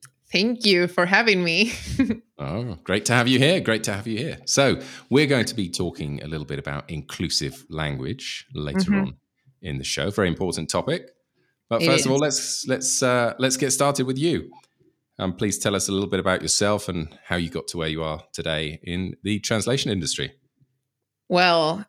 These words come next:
Speaker 1: uh, I'm a translator from Argentina, if you don't <laughs> know, I graduated ten years ago from,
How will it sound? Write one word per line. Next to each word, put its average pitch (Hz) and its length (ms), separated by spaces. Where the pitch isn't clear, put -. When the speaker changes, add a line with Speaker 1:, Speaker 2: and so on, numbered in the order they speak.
Speaker 1:
uh, 170 460
I'm 180 220
a 170 200
translator 175 500
from 170 220
Argentina, 175 800
if 160 100
you 165 100
don't 170 200
<laughs> 196 80
know, 240 500
I 196 120
graduated 180 800
ten 180 180
years 196 260
ago 240 320
from, 170 500